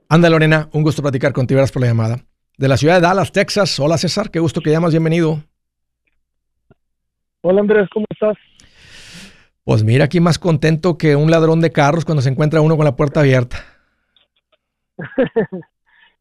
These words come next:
Speaker 2: Qué bueno, Andrés.
Speaker 1: Y con las llaves ahí, abajo del asiento, abajo del tapete,
Speaker 2: <laughs>
Speaker 1: para no batallar.
Speaker 2: Mucho mejor.
Speaker 1: Sí. ¿Qué, qué traes en mente, César?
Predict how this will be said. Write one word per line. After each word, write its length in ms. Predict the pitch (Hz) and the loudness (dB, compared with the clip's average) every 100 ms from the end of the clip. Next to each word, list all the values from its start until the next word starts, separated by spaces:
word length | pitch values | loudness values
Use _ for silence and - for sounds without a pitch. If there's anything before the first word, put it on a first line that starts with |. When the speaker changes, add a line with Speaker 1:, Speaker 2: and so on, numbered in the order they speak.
| _ | _
Speaker 2:
Qué 100 | 160 | -12
bueno, 280 | 160 160 156 | -10 -12 -12
Andrés. 240 | 151 147 _ | -12 -12 _
Speaker 1:
Y 100 | - | -10
con 140 | 127 139 | -2 0
las 140 | 127 | 2
llaves 300 | 131 156 160 | 4 4 2
ahí, 340 | 143 139 113 - _ - | 2 2 0 -4 _ -12
abajo 260 | 127 135 156 | -4 -2 0
del 80 | 143 | 0
asiento, 360 | 113 120 113 - _ - | 2 0 -2 -12 _ -6
abajo 280 | 127 127 156 | -2 0 0
del 60 | |
tapete, 400 | 180 - - - - - 254 - | 0 0 -2 -4 -12 -8 -8 -6
Speaker 2:
<laughs> 380 | 277 202 _ _ | -8 -10 _ _
Speaker 1:
para 100 | - | -4
no 140 | 120 160 | 0 2
batallar. 480 | 175 151 107 92 - | 2 0 -2 -4 -10
Speaker 2:
Mucho 200 | - 156 | -14 -16
mejor. 340 | 147 131 160 - _ | -16 -16 -16 -18 _
Speaker 1:
Sí. 360 | 160 143 107 _ _ _ _ _ _ _ _ - | 2 2 0 _ _ _ _ _ _ _ _ -10
¿Qué, 180 | 156 175 _ _ | -6 -6 _ _
qué 140 | - 165 | -2 0
traes 180 | 196 | 2
en 100 | 202 | 2
mente, 200 | 202 202 | 2 0
César? 400 | 185 175 170 131 | 0 0 0 -2